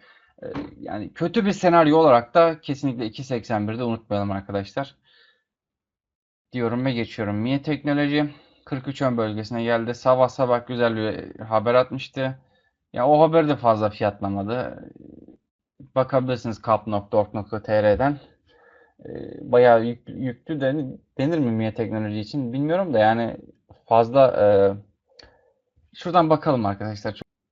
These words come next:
Evet arkadaşlar, şöyle Mie Teknoloji son beş bildirimine bakalım. Neç tele-, telekomünikasyon ile ilişkisi demiş. E, bilgisayar ve zayıf akım ürünleri kapsamında K D V dahil iki yüz yirmi dört bin dört yüz üç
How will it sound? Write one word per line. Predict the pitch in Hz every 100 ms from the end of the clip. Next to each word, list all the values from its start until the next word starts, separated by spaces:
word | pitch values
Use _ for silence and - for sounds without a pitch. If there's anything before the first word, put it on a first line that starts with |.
| _ _ _ _ _ _ _ _
Evet | - 143 131
arkadaşlar, | 117 110 110 104 113
şöyle | 123
Mie | 127 127 127
Teknoloji | 131 117 117 120
son | - 127
beş | 123 117 -
bildirimine | 113 113 110 104
bakalım. | 117 - 127 131 127
Neç | 139 139 - -
tele-, | _ - 123 117 -
telekomünikasyon | - 117 117 120 117 113 - 123
ile | - - 110
ilişkisi | 107 107 - - 120
demiş. | 104 110 139 - _ _ _ _ _ _ -
E, | 123
bilgisayar | 139 143 - 151 156
ve | 151
zayıf | 151 151 151 139
akım | 143 139 139
ürünleri | 135 135 127
kapsamında | 127 113 120 113 123
K | 123 120
D | 127
V | 123 117
dahil | 110 107 127
iki | 113 -
yüz | 117
yirmi | 117 120
dört | 120 123 - -
bin | 87 107 107 113 135 127
dört | 120 -
yüz | 113
üç | 127 131 -